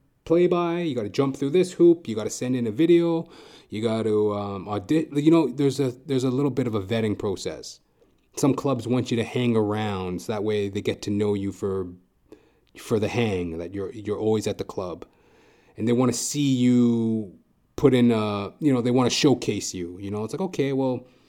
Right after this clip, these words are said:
we'll schedule a showcase to see what you can. A showcase is, like, when you, when you perform for, like, the club manager or the club owner or whatever. And generally speaking, you would try to get,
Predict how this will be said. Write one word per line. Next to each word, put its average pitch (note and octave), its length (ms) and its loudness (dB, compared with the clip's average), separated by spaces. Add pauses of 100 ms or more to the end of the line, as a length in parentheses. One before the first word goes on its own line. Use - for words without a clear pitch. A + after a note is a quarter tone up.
(240)
we'll A#2 120 -4
schedule B2+ 500 2
a A#2 60 2
showcase A#2 600 -2
to B2+ 100 -6
see - 180 -6
what G#2+ 200 -6
you A2 60 -6
can. F2 420 -10
A F2+ 60 -10
showcase B2 560 -2
is, G#2 160 -8
like, G2 200 -6 (280)
when B2 160 2
you, A2+ 180 0 (100)
when B2 160 4
you A#2+ 80 4
perform B2 500 0
for, A2+ 240 2
like, G2 420 -6
the - 80 -6
club G2+ 320 -8
manager F#2 560 -4
or E2+ 160 -8 (220)
the - 60 -18
club G2+ 300 -6
owner F2+ 340 -4
or E2 80 -8
whatever. D#2+ 500 -8
And E2 280 -12 (760)
generally C3 340 6
speaking, A#2+ 460 -2
you G#2 60 -2
would G2+ 100 -2
try G#2+ 200 -2
to G2 100 -2
get, F#2+ 460 -6